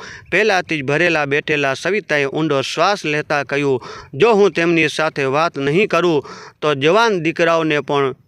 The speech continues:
ખોઈ બેસીશ. આખરે શું કરી લેશે? તારા પિતાજી વધારામાં વધુ બૂમો પાડશે, મારી નાખશે. જોઈશું હું પણ આજે તો નિર્ણય થઈને જ રહેશે.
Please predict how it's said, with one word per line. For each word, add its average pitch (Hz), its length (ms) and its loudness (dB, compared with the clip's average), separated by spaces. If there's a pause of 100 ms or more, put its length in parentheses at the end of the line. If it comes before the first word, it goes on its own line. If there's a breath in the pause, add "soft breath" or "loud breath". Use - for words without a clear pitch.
(200)
ખોઈ 196 220 2
બેસીશ. 139 520 -4 (340)
આખરે 160 420 0
શું 185 240 0
કરી 147 260 -2
લેશે? 135 460 -2 (340 loud breath)
તારા 143 280 0
પિતાજી 147 580 -4 (300 loud breath)
વધારામાં 165 580 2
વધુ 156 480 0
બૂમો 165 340 2
પાડશે, 151 580 -2 (240)
મારી 165 360 0
નાખશે. 151 520 -2 (300 loud breath)
જોઈશું 202 380 2
હું 175 180 2
પણ 156 160 0
આજે 151 340 0
તો 135 280 -2 (240 loud breath)
નિર્ણય 151 440 2
થઈને 165 420 0
જ 123 40 -2
રહેશે. 135 480 -2